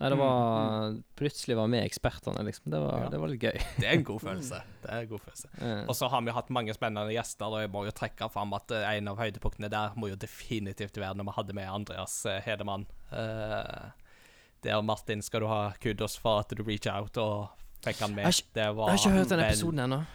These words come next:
Speaker 1: Shit,
Speaker 2: Det må du
Speaker 1: den
Speaker 2: gjøre.
Speaker 1: må jeg få hørt.
Speaker 2: Det var jo en
Speaker 1: Ja, ja.
Speaker 2: kjempeflott episode der vi snakket om dette med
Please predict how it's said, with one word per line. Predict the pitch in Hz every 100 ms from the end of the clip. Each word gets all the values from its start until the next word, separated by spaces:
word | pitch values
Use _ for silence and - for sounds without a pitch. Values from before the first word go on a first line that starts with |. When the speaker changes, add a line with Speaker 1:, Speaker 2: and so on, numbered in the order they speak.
| - - -
Speaker 1:
Shit, | -
Speaker 2:
Det | - 87
må |
du | 113
Speaker 1:
den | 147
Speaker 2:
gjøre. | 127
Speaker 1:
må |
jeg | 123
få | 117 123
hørt. | 123
Speaker 2:
Det |
var | 95 95
jo |
en | 101
Speaker 1:
Ja, | 107 120 107
ja. |
Speaker 2:
kjempeflott | 101 98 110 104 - 98 - 120 -
episode | 107 110 101 101 107
der | 113
vi | 110
snakket | - 107 - 110
om | 110 113
dette | 117 -
med | 107 101 101 104